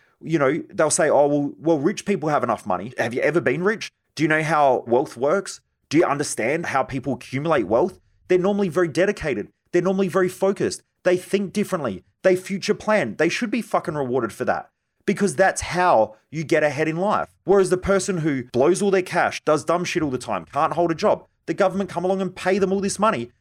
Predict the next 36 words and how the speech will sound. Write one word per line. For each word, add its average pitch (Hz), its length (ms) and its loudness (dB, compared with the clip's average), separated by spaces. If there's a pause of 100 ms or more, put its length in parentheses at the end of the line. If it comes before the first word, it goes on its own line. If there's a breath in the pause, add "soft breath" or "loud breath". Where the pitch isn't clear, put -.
(140)
and 180 120 2
then 196 100 2
they 190 100 4
go, 190 120 4
"Well, 180 280 6
it's - 180 -8
rich 190 240 -2
people 165 220 -2
that 139 120 -2
are 117 40 -2
the 107 40 -4
problem." 92 320 -4
It's - 160 -4
not 220 140 0
rich 180 220 -2
people, 135 240 -2
it's 127 120 -8
your 160 120 0
fucking 160 260 -4
lazy 151 340 0
ass 170 340 2
that 120 120 -4
can't 147 260 0
think - 280 -4
effectively, 113 640 -4
that 123 160 -6
can't 151 340 -2
plan, 180 260 -2
that 104 160 -12
can't 156 240 0
do 170 160 0
what 151 140 2
a - 20 0
rich 165 220 -2
person 180 260 -2
does. - 320 0